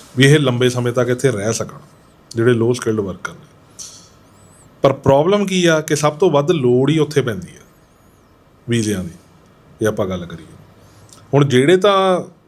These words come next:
ਹਾਈ ਸਕਿੱਲ ਜੌਬ ਕਰ ਰਹੇ, ਉਹਨਾਂ ਲਈ ਤਾਂ ਤੁਸੀਂ ਪਾਥਵੇ ਖੋਲ੍ਹ ਦਿੱਤਾ, ਕੋਈ state to residence ਦੇ ਦਿੱਤੀ, ਕਿਸੇ ਨੂੰ, ਕਿਸੇ ਨੂੰ ਸਕਿੱਲਡ ਮਾਈਗ੍ਰੈਂਟ ਕੈਟਾਗਰੀ 'ਚ ਕਰਤਾ ਸੈੱਟ, ਅਹ, ਕਿਸੇ ਨੂੰ work to residence ਦੇ ਦਿੱਤੀ,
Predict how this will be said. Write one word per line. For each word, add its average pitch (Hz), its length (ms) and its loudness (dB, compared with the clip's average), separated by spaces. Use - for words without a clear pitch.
ਹਾਈ 117 140 0
ਸਕਿੱਲ 151 260 -4
ਜੌਬ 135 220 2
ਕਰ 131 140 -2
ਰਹੇ, 135 60 -2
ਉਹਨਾਂ 143 160 -2
ਲਈ 156 100 -2
ਤਾਂ 143 120 -10
ਤੁਸੀਂ 143 220 -2
ਪਾਥਵੇ 123 420 0
ਖੋਲ੍ਹ 123 240 0
ਦਿੱਤਾ, 127 260 0
ਕੋਈ 123 140 -2
state 113 400 -4
to 110 120 2
residence 110 360 -2
ਦੇ 117 120 0
ਦਿੱਤੀ, 117 220 -4
ਕਿਸੇ 113 200 -2
ਨੂੰ, 113 100 -4
ਕਿਸੇ 113 180 -4
ਨੂੰ 117 140 -2
ਸਕਿੱਲਡ 123 260 0
ਮਾਈਗ੍ਰੈਂਟ 113 400 2
ਕੈਟਾਗਰੀ 104 420 -4
'ਚ 101 80 -10
ਕਰਤਾ 101 360 -8
ਸੈੱਟ, 101 260 -12
ਅਹ, - 1000 -2
ਕਿਸੇ 117 400 -2
ਨੂੰ 120 200 2
work 127 100 2
to 123 200 2
residence 110 360 -2
ਦੇ 104 120 0
ਦਿੱਤੀ, 104 340 -4